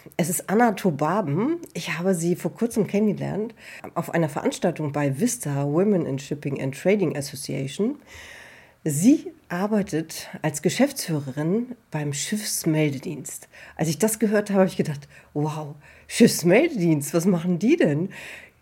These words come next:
Ich dachte, heute in der digitalen Welt, wo man alles verfolgen kann, gibt's den vielleicht gar nicht mehr. Aber das erfahren wir heute alles. Ich sag jetzt erstmal ganz, ganz herzlich willkommen.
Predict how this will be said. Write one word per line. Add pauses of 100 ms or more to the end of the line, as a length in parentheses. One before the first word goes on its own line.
Ich
dachte,
heute
in
der
digitalen
Welt,
wo
man
alles
verfolgen
kann, (440)
gibt's
den
vielleicht
gar
nicht
mehr.
Aber (500)
das
erfahren
wir
heute
alles.
Ich
sag
jetzt
erstmal
ganz,
ganz
herzlich
willkommen.